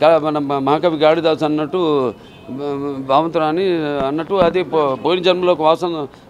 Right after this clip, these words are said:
ఒక పది మందితో పరిచయం ఉంటే ఈ జన్మలో ఒక మనిషిని పొందొచ్చు. కానీ ఇంత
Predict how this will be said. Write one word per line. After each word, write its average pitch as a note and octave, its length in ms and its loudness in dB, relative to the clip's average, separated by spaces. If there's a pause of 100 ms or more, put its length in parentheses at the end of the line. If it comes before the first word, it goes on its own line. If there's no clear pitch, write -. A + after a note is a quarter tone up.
(120)
ఒక C#3+ 160 0
పది D3 340 -2
మందితో D#3 840 0 (400)
పరిచయం D3+ 220 2
ఉంటే E3 340 0
ఈ D3+ 960 -2
జన్మలో D#3 340 0
ఒక C#3+ 80 0
మనిషిని C#3 340 -6
పొందొచ్చు. C3 320 -4
కానీ C3 220 -2
ఇంత C3 200 -6